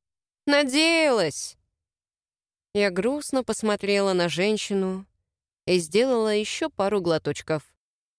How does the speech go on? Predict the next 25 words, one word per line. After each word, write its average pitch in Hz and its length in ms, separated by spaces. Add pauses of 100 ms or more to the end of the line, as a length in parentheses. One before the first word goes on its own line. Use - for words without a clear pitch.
(560)
«Это 240 640
не 269 180
потому, 277 540
что - 340
ты 214 300
человек». 196 880 (540)
Я 196 180
протянула 196 540
ей 175 200
бутылку. 170 680 (1040)
«Я 285 560 (280)
хоть 247 380
и 247 140
омега, 233 840 (340)
но, 277 340 (120)
э, - 40 (760)
тоже 392 360
не 285 120
нужна 240 480
совсем». 185 680 (460)
Я 196 200
запоздала, 190 680
почувствовала 185 880
дух 165 260
Виктора. 165 720